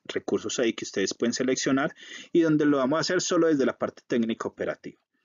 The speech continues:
Porque ya en la siguiente asignatura, que es coordinación de servicios, ustedes cuando arrancan, entonces parten de lo técnico que tienen y van a aplicar todos los otros elementos de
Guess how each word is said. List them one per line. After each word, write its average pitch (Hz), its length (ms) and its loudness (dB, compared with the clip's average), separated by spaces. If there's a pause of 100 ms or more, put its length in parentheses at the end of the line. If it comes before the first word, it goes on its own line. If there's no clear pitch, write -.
(200)
Porque 156 300 2
ya 127 340 2
en 104 220 -2
la 101 80 -2
siguiente 98 440 -4
asignatura, 123 600 0
que 90 320 0
es - 160 -2
coordinación 101 600 -2
de 104 80 -4
servicios, 123 800 -2 (440)
ustedes 101 520 -2
cuando 127 280 0
arrancan, 127 440 -2
entonces 104 300 -6
parten 98 420 -4
de 92 100 -2
lo 90 120 -4
técnico 131 400 -2
que 143 140 -2
tienen 143 420 0
y 135 140 2
van 113 160 2
a 113 40 0
aplicar 123 420 -2
todos 113 180 2
los 101 140 -4
otros - 380 -8
elementos 90 680 -6
de 87 360 -6